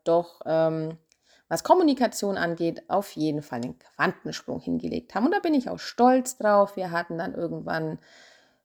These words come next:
doch im Vergleich zu früher eine gute Kommunikation. Und, ähm, ja, also wie, wie gesagt, im Vergleich zu früher hatten wir da eine gute Kommunikation und,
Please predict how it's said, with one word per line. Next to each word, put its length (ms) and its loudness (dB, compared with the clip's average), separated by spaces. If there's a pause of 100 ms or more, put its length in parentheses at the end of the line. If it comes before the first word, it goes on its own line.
(120)
doch 460 8
im 140 -4
Vergleich 420 0
zu 120 -12
früher 440 2
eine 260 -4
gute 480 6
Kommunikation. 1500 0
Und, 800 0 (680)
ähm, 680 4 (720)
ja, 280 6 (140)
also 180 4
wie, 260 -4
wie 200 6
gesagt, 280 2
im 80 -4
Vergleich 260 2
zu 100 -6
früher 400 2
hatten 240 -2
wir 120 2
da 60 4
eine 140 0
gute 240 0
Kommunikation 1040 0
und, 340 -2